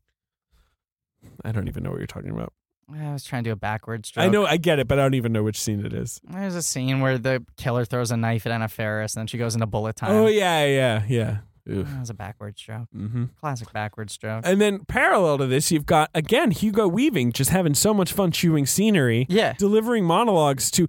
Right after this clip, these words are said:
Speaker 1: uh, Lawrence Fishburne's, like, drugged corpse of a body, you know. And it's interesting, as I said this, I realized there's a lot of that in this movie.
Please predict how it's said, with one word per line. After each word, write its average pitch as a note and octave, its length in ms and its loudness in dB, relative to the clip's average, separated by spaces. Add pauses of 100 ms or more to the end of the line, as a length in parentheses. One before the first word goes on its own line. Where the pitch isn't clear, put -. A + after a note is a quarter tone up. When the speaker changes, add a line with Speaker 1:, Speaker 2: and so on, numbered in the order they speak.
(440)
Speaker 1:
uh, C#3+ 320 4
Lawrence D#3 360 2
Fishburne's, E3 520 2
like, B2+ 160 0
drugged B2+ 600 0 (200)
corpse D3+ 400 0
of A2 100 0
a A2 60 0
body, B2 340 2
you C3 160 0
know. B2+ 220 2 (600)
And F3 220 2 (120)
it's G3+ 260 0
interesting, F3+ 540 2
as E3 180 4
I F#3 60 4
said A3 200 2
this, D3+ 140 2
I E3 40 4
realized E3+ 340 4
there's A#3+ 140 4
a E4 40 4
lot E4 300 4
of D4 80 -2
that B2+ 180 0
in A2 60 -6
this G#2 200 -4
movie. - 400 -8